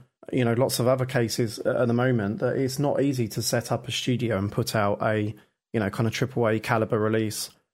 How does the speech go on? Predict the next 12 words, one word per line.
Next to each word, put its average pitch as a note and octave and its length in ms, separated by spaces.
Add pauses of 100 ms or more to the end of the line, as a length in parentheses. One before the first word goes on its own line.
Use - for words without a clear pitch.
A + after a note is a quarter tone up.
(220)
on B2+ 200
deadline. A#2 680 (200)
I - 60
mean, B2 200
p-, D3 260
the C3+ 120
game D3 240
was, B2+ 120
like, C3 180
a B2+ 40
sort B2+ 300
of A#2 120